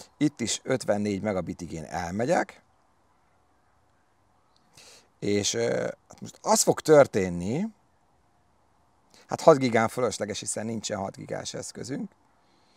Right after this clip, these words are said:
Jó, de megnézzük egyébként hat gigán is, mert ott is ötvennégy megabitig lehetne. És nyomok rá egy apply-t.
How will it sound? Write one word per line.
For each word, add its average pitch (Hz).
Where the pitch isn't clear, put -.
Jó, 120
de 123
megnézzük 107
egyébként 98
hat 110
gigán 104
is, 78
mert 101
ott 165
is 117
ötvennégy 104
megabitig 95
lehetne. 76
És -
nyomok 233
rá 139
egy 120
apply-t. -